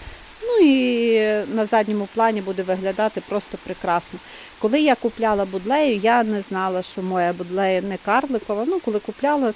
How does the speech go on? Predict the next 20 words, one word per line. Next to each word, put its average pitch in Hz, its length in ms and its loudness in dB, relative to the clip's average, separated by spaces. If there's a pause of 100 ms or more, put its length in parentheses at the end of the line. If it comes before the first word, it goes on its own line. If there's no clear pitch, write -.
на 202 120 -4
старті, 196 480 -4 (800)
вона 214 220 2
у 202 40 0
мене 196 280 -4
досить 202 380 -8
давно, 214 380 -4
вже 214 160 0
років 202 320 -4 (100)
три. 330 180 -4 (640)
І 220 120 0 (680)
я 247 120 2
не 240 160 2
знала, 220 640 2
чи 226 200 -2
вона 208 400 -2
висока, 220 580 0
чи - 160 -8
вона 233 280 -2
низька, 214 540 -2